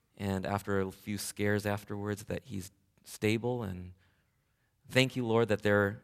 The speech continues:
he's medically cleared to go back to the Congo later this month. Lord, I pray that you would be with Tim as he recovers,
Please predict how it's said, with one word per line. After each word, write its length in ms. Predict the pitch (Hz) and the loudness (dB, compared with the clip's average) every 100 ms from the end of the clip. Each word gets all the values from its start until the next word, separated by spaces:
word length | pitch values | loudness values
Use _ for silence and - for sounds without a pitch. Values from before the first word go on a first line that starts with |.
| _ | _
he's 260 | 107 101 | -4 -4
medically 540 | 104 98 113 120 123 117 | -2 2 4 4 0 -4
cleared 420 | - 117 113 117 | 0 2 2 2
to 80 | 110 | 0
go 140 | 101 | 0
back 340 | 87 101 110 - | 0 -2 -2 -4
to 140 | 113 | -6
the 80 | 117 | -6
Congo 400 | - 107 110 113 | -4 -4 -2 -2
later 280 | 104 107 104 | 0 -2 -2
this 200 | 107 107 | -6 -6
month. 340 | 110 120 - _ _ _ _ _ | -6 -6 -14 _ _ _ _ _
Lord, 160 | 139 135 | 4 6
I 80 | 120 | 6
pray 240 | - 120 | 4 2
that 160 | 104 - | 2 -2
you 120 | 101 | -4
would 200 | 95 - | -6 -4
be 280 | 107 107 107 | -2 0 -2
with 380 | - 98 - - | -2 -6 -6 -14
Tim 440 | - 90 87 87 - | -8 -8 -8 -12 -10
as 160 | 92 - | -10 -6
he 140 | 98 | -8
recovers, 720 | 87 - 117 110 107 104 95 | -8 -6 0 2 2 0 -4